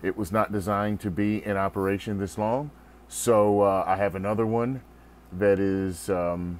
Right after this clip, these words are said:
just doesn't have a roof. And I'll probably put that system into operation here shortly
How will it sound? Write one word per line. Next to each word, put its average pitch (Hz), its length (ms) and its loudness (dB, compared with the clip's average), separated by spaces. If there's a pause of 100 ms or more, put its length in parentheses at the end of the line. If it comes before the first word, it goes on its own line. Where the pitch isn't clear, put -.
(140)
just 104 180 -6
doesn't 101 240 2
have 104 180 -4
a 92 60 -4
roof. 101 500 -2 (680)
And 95 480 -4
I'll 90 200 -2
probably 98 800 -2
put 92 300 -6
that 95 180 -4
system 95 520 -6
into 92 320 -8
operation 87 720 -6
here 85 220 -10
shortly 82 560 -6